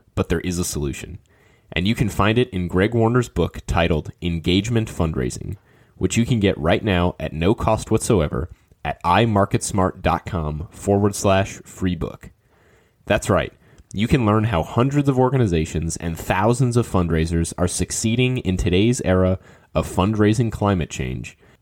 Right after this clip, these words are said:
by grabbing your free digital copy or audiobook version of Greg's very popular book today. Get it now, one hundred percent free.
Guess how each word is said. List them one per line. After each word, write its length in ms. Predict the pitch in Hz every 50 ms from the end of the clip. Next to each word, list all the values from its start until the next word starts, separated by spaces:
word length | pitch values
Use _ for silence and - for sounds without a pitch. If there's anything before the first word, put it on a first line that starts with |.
| _ _ _
by 140 | - 101 92
grabbing 400 | 90 95 98 104 104 107 101 95
your 240 | 90 92 98 104 98
free 400 | - - - 107 110 117 127 127
digital 400 | 107 90 104 104 113 131 147 139
copy 420 | - - 101 85 - - 87 85 -
or 320 | - 98 104 107 - -
audiobook 500 | - 90 92 107 110 110 95 113 110 -
version 440 | - 90 80 80 82 82 80 82 - - -
of 160 | 87 85 80
Greg's 320 | - 95 90 87 82 90
very 320 | 85 78 87 82 101 107 110
popular 460 | - - 98 87 - 101 98 95 90
book 260 | 80 85 76 - -
today. 460 | - - 95 82 - - - - - - _ _ _ _ _ _ _ _ _ _
Get 160 | - 95 95 113
it 100 | - -
now, 360 | 92 80 - 50 50 - - - - _ _ _
one 320 | - 80 90 98 110 117 120
hundred 380 | - - 113 113 117 131 -
percent 420 | - 123 - - 113 104 98 - -
free. 540 | - - - 92 90 90 - - - -